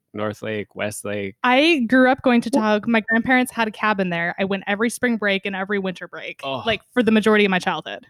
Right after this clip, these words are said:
Speaker 1: Yeah, it's the best.
Speaker 2: Yeah.
Speaker 1: People are always like, "Why'd you, why'd you, why'd you stay here?" 'Cause I, people are like, "Oh, I came for the skiing or the snowboarding." And then you see the summer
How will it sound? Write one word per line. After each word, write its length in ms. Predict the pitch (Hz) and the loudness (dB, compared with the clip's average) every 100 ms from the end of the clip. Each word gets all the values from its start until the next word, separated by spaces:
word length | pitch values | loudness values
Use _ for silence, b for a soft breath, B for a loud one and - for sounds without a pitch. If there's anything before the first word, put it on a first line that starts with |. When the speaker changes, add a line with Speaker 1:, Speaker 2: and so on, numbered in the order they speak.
| _ | _
Speaker 1:
Yeah, 200 | 117 101 - _ - | -18 -18 -20 _ -12
it's 160 | 117 | -6
the 100 | - | -4
best. 540 | 110 104 90 - - _ - | -2 -2 -4 -10 -20 _ 0
Speaker 2:
Yeah. 240 | 208 - - _ - | 0 0 -10 _ 0
Speaker 1:
People 240 | 147 165 | 2 4
are 80 | 156 | 4
always 180 | 143 131 | 4 2
like, 180 | 117 - | 0 0
"Why'd 280 | 127 170 175 | -2 -2 -2
you, 200 | 190 190 - _ _ _ | -4 -6 -8 _ _ _
why'd 260 | - 151 170 | -6 -4 -4
you, 300 | 175 160 160 _ 123 | -4 -4 -6 _ -4
why'd 200 | 135 151 | -2 -2
you 120 | 160 | -6
stay 420 | - - 127 170 | -8 -6 -2 -2
here?" 440 | 135 107 98 90 - | -4 -8 -10 -10 -16
'Cause 140 | 113 | -6
I, 240 | 120 113 110 _ _ | -4 -4 -6 _ _
people 220 | 139 131 | -8 -4
are 40 | 117 | -4
like, 300 | 110 - _ 151 | -6 -8 _ -8
"Oh, 160 | 156 | -4
I 140 | 139 123 | -4 -6
came 340 | - 151 147 | -4 -2 -2
for 120 | 135 | -2
the 180 | 120 110 | -2 -2
skiing 340 | - 147 143 | 0 2 4
or 100 | 120 | 2
the 60 | 110 | 0
snowboarding." 720 | 113 131 131 113 104 104 98 - _ _ _ _ _ - | 0 2 2 2 0 -2 -6 -10 _ _ _ _ _ -6
And 220 | 127 120 | -2 2
then 400 | 127 139 131 127 123 | 4 4 4 0 -2
you 180 | 120 | -4
see 240 | 113 - 143 | -2 0 2
the 120 | 117 | 2
summer 560 | - 143 135 110 101 | 0 0 2 0 -4